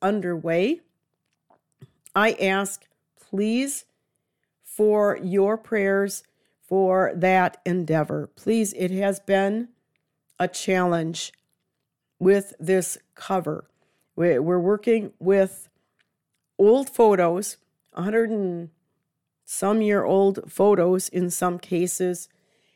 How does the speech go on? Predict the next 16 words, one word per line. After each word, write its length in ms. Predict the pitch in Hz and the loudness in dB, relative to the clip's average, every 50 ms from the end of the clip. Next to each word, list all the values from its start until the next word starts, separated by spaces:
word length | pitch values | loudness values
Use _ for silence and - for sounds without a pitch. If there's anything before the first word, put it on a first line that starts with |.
| _ _ _ _ - | _ _ _ _ -2
and 560 | 202 208 208 202 196 196 190 190 190 - - _ _ _ _ _ _ _ _ _ _ _ _ | 0 0 2 2 0 0 0 -2 -2 -4 -8 _ _ _ _ _ _ _ _ _ _ _ _
it's 280 | 185 190 185 - - | 0 0 0 -2 -6
tough 460 | - - - - 208 214 220 214 214 - - _ _ | -10 -10 -8 -2 -2 -2 -2 -2 -6 -14 -20 _ _
to 340 | - - 208 202 196 185 185 | -8 -4 0 0 2 2 0
work 380 | 180 110 143 208 226 226 226 233 | -2 0 2 2 2 2 2 -2
with 160 | 220 220 - | -4 -2 0
that 480 | 196 190 190 185 180 180 170 - _ _ _ _ _ _ _ _ _ _ _ _ _ - | 0 2 4 4 2 2 0 -4 _ _ _ _ _ _ _ _ _ _ _ _ _ 0
and 540 | 185 190 190 190 190 190 196 190 170 170 - | 2 4 4 4 2 2 0 0 -2 -2 0
get 180 | 196 202 196 - | 0 0 2 2
that 240 | 202 185 175 - | 2 2 2 0
turned 340 | - - 185 185 185 185 175 | -2 -4 -2 0 0 -2 -2
into 880 | - - 185 190 190 196 196 190 - - - 185 185 180 180 175 175 - - | -4 -2 0 0 2 0 -2 -4 -6 -6 -4 -2 -2 0 0 -2 -2 -4 -4
a 280 | 156 170 170 170 170 165 | -2 0 2 2 0 -2
fantastic 960 | - - 170 175 170 165 - 180 175 180 180 - - - 175 165 170 - - _ _ _ _ _ _ _ _ _ _ _ _ _ | -2 -4 -4 -4 -4 -6 -6 -4 -4 -2 -4 -4 -4 -2 -2 -2 -4 -8 -18 _ _ _ _ _ _ _ _ _ _ _ _ _
cover. 380 | - - 196 190 185 170 165 165 | -8 -2 -2 -2 0 -2 -4 -6
The 160 | 156 165 160 | -6 -8 -12